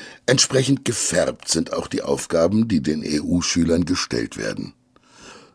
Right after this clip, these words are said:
So sollen sie zum Beispiel herausfinden, welche der auf einem Arbeitsblatt beschriebenen Aussagen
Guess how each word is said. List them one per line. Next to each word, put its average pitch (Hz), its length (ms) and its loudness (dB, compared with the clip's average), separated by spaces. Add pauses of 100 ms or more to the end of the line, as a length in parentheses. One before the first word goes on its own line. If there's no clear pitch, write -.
(100)
So 143 220 8
sollen 139 340 8
sie 123 180 4
zum 95 180 6
Beispiel 76 360 6
herausfinden, 117 960 6 (340)
welche 131 480 8
der 82 220 4
auf 73 120 -2
einem 73 240 -2
Arbeitsblatt 98 800 0
beschriebenen 87 580 4
Aussagen 65 600 0